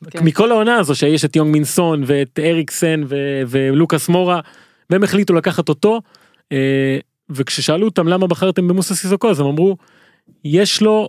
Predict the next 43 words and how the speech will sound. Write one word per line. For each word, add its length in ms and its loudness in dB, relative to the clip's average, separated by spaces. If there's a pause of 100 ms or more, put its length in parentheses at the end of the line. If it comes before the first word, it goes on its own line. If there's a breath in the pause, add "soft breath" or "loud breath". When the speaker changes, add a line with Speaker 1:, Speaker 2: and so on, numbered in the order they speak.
(120)
Speaker 2:
הוא 120 -2
מביא 300 2
משהו 260 -2
שאף 260 0
אחד 140 -2
אחר 220 -2
לא 100 0
מביא, 280 0
מבחינת 420 -6
אנרגיה, 460 0 (360 soft breath)
רוח 260 -2
לחימה, 460 0 (340 soft breath)
עבודה 300 0
קבוצתית, 720 -2 (300)
אה, 460 -2 (220)
שינוי 500 2
מומנטום 480 0
של 160 -2
משחק", 420 -4
וראינו 260 0
את 40 -2
זה 80 0
הרבה 180 0
פעמים 400 -2
שהוא 260 0
נכנס, 560 -2 (560 soft breath)
אה, 540 -2 (140)
לפעמים 400 0
גם 120 0
במקרה, 440 0 (420)
שחקן 240 -2
נפצע 340 0
והכניסו 380 0
אותו 140 0
והוא 120 -2
שינה 320 0
את 80 -6
כל 160 0
המשחק 280 -2
לחלוטין 420 0
מול 120 2
מנצ'סטר 380 -2
סיטי, 360 -2